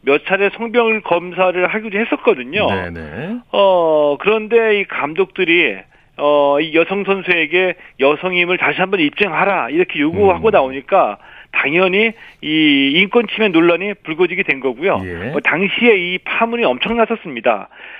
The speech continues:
Speaker 1: 자, 그래서 이 국가인권위원회가 나서서 이 감독들에게 징계를 줄 것을 권고했고,
Speaker 2: 예.
Speaker 1: 또 문화체육관광부, 대한체육회 등의 이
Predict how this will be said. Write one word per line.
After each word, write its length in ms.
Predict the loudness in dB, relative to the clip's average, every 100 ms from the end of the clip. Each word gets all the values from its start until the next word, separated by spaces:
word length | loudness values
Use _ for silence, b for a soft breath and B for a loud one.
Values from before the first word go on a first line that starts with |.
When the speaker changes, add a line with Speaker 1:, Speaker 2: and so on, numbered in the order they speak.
| -4
Speaker 1:
자, 80 | -4
그래서 300 | 2 2 2
이 120 | 0
국가인권위원회가 1000 | -4 -2 0 0 -2 -4 0 2 2 2
나서서 420 | 2 2 0 0
이 100 | 0
감독들에게 800 | 0 -4 -2 -2 0 0 0 -2 -4
징계를 400 | -10 0 0 0
줄 160 | -4 -14
것을 260 | -6 -6 -4
권고했고, 920 | -4 -4 0 0 0 0 4 4 2
Speaker 2:
예. 280 | -4 -8 -6
Speaker 1:
또 100 | -4
문화체육관광부, 1000 | -2 0 0 0 -2 -2 0 -2 -2 -2
대한체육회 720 | 0 0 0 -2 -6 -6 -4 -6
등의 360 | -4 -2 -2 -4 B B
이 120 | -4